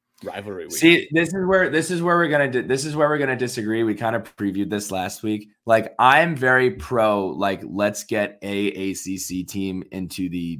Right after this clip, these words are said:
Speaker 2: college football playoff. Um, I, I, I would love to see, um, I would love to see them find a way to get two. I just don't think they're gonna be able to do it with the, with the Pac-twelve being as attractive. Um, but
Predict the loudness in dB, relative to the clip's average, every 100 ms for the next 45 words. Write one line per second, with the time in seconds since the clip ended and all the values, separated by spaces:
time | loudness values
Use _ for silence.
0 | -12 -8 -6 -6 -10 -10 -8 -8 -8 -8
1 | -4 -4 -4 -10 -10 -2 0 0 -2 -8
2 | -12 -18 -20 -20 _ 0 2 2 0 0
3 | 0 -2 -4 -4 -8 -14 -20 -20 -14 -4
4 | -2 -2 -4 -14 -12 -10 -10 -12 -14 _
5 | -20 -20 _ _ -8 -4 -4 -6 -10 -14
6 | -20 _ _ _ _ _ _ 0 2 2
7 | 0 -2 -4 -8 -6 -6 -10 -14 _ -8
8 | -2 -2 -2 -6 -6 -8 -8 -4 -4 -4
9 | -8 -10 -12 -12 -12 -10 -10 -8 -8 -10
10 | -8 -8 -8 -8 -8 -8 -10 -10 -10 -10
11 | -8 -8 -8 -12 -12 -12 -16 -14 -12 -12
12 | -12 -14 -14 -12 -14 -18 -20 -16 -8 -8
13 | -6 -10 -14 -16 -6 -4 -4